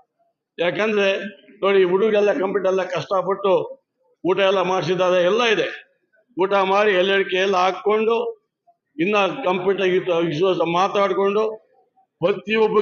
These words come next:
ಕೈಯಲ್ಲೂ ಪ್ರತಿಯೊಬ್ಬ ಜೋಬಲ್ಲೂ ಇರ್ಬೇಕು ನಾನು ನೋಡ್ತೀನಿ ದಯವಿಟ್ಟು. ಯಾಕಂದ್ರೆ ನಾನು ದಯವಿಟ್ಟು ಅಂತ ಅಂದ್ರೆ ನಮ್ಮ ಕುಲುಬು, ಯಾಕಂದ್ರೆ ನಮ್ಮ ಕಸುಬೆ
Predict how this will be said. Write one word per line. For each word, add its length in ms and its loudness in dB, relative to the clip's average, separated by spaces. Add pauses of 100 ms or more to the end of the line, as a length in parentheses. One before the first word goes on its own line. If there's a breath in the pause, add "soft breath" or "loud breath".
(140)
ಕೈಯಲ್ಲೂ 380 2
ಪ್ರತಿಯೊಬ್ಬ 400 0
ಜೋಬಲ್ಲೂ 440 2
ಇರ್ಬೇಕು 500 2
ನಾನು 200 -2
ನೋಡ್ತೀನಿ 460 0
ದಯವಿಟ್ಟು. 420 2 (800)
ಯಾಕಂದ್ರೆ 320 -2
ನಾನು 140 0
ದಯವಿಟ್ಟು 360 0
ಅಂತ 140 0
ಅಂದ್ರೆ 280 2
ನಮ್ಮ 260 0
ಕುಲುಬು, 440 0 (720)
ಯಾಕಂದ್ರೆ 400 0 (1300)
ನಮ್ಮ 280 0
ಕಸುಬೆ 380 0